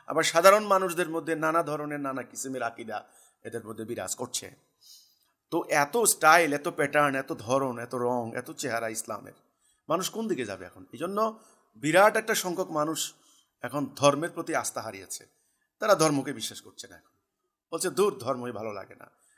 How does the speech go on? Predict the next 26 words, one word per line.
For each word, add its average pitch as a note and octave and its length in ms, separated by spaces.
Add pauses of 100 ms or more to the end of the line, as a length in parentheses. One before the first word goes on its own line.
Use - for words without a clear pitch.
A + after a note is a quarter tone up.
(120)
হানাহানি, C3 560 (320)
আলেমরা C3 420
আলেমরা, A2 420 (280)
এই D3 180
পীর C3+ 240
ওই B2+ 140
পীর", A#2+ 320 (1040)
এই G#3+ 180
নানা G3 280
ধরনের C#3 400 (440)
মতবাদে A#2 480 (280)
তারা A2 180
নিজেরাই B2 380
দ্বন্দ্বে A#2+ 320
লিপ্ত, A2 360 (580)
কাজেই D#3+ 300
ইসলাম C3 340
ভালো G#2 200
লাগে F#2 200
না। - 140 (500)
তারা D#3+ 180
পাশ্চাত্য D#3+ 480
দর্শন C#3 360
দ্বারা C#3 180
প্রভাবিত G2+ 420
হয়েছে F#2+ 380